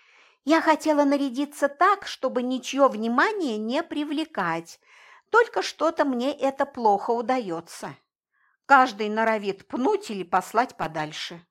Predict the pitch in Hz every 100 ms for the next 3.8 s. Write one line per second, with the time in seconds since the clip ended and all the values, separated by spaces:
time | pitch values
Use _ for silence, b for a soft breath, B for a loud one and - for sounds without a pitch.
0 | _ _ _ _ _ - - - 403 480
1 | 269 254 214 208 214 240 202 156 _ _
2 | _ _ _ _ _ _ _ _ _ _
3 | - 269 247 262 247 220 -